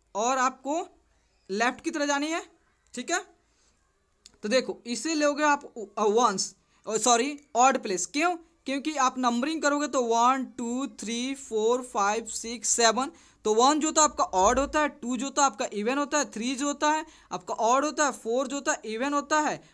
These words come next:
फ़ाइव जो होता है ऑड होता है, सिक्स जो होता है इवन होता है, सेवन जो होता है ऑड होता है, इस तरह होता है ना। इससे अच्छा हम क्या करेंगे, यहाँ से ऑड से शुरू करेंगे, उसके बाद एक एक अल्टरनेट करके ऑड हो गया तो आपका इवन आएगा,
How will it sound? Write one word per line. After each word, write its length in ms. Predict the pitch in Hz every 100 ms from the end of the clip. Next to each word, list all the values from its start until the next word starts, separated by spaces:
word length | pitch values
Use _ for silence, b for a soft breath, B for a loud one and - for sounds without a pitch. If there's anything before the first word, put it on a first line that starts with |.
| B
फ़ाइव 280 | 208 202 247
जो 80 | 269
होता 160 | 285
है 100 | - -
ऑड 240 | 202 254
होता 220 | 285 277 285
है, 80 | 214
सिक्स 340 | - 285 -
जो 80 | 294
होता 160 | 285 302
है 80 | -
इवन 260 | 226 247 285
होता 220 | 285 294
है, 60 | 240
सेवन 400 | - 214 254 269
जो 80 |
होता 140 | 277 294
है 120 | - 196
ऑड 220 | 185 175
होता 200 | 170 156
है, 100 | 135
इस 100 | 202
तरह 100 | 254
होता 180 | 269 277
है 60 | 294
ना। 120 | 156 - B B
इससे 300 | 240 - 320
अच्छा 200 | 311 320
हम 100 | 302
क्या 160 | 294 277
करेंगे, 320 | 262 262 269
यहाँ 200 | 285 226
से 120 | 220 285
ऑड 360 | - 196 208
से 120 | 226 294
शुरू 220 | 277 294
करेंगे, 420 | 302 311 302 185 - b b
उसके 340 | 208 - 269
बाद 360 | 220 214 247 254
एक 160 | 220 285
एक 120 | 247
अल्टरनेट 460 | 226 226 233 254
करके 280 | 247 254 247 -
ऑड 240 | 196 240 262
हो 60 |
गया 180 | 285 302
तो 120 | - 226
आपका 300 | 190 - 214 -
इवन 300 | 190 208 294
आएगा, 340 | 311 311 285